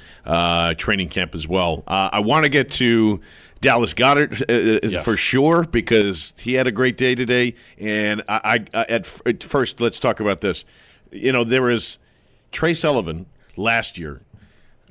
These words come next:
Speaker 1: I, I, I didn't think he wasn't going to make the roster based on just his special teams ability, the way that he is just so nasty, uh, of a tackler, and, uh, really lays the wood, uh, is, is a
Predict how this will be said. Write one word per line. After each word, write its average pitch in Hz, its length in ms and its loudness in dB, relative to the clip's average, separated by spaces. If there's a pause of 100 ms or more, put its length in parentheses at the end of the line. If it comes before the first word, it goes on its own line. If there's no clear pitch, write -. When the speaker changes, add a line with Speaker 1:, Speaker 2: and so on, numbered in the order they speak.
(200)
Speaker 1:
I, 127 560 0
I, 135 60 2
I 170 60 2
didn't 170 180 0
think 160 200 -4
he 151 120 -2
wasn't 131 600 0
going 123 220 0
to 120 100 -2
make 107 200 0
the 98 80 -6
roster 95 380 -2
based 117 380 -2
on 110 160 0
just 117 180 -6
his 110 120 -6
special 123 340 -4
teams 113 300 -4
ability, 107 360 0
the 101 100 -2
way 110 180 2
that 101 120 -2
he 101 100 0
is 90 140 -4
just 101 320 -4 (160)
so 135 240 -2
nasty, 104 720 -2
uh, 92 60 -4
of 95 480 -6
a 85 40 -10
tackler, 107 600 -2
and, 85 160 -4 (680)
uh, 101 80 -6
really 139 300 0
lays 127 240 2
the 120 100 0
wood, 113 320 0 (300)
uh, 107 140 -4
is, 117 240 0
is 107 200 0
a 101 260 0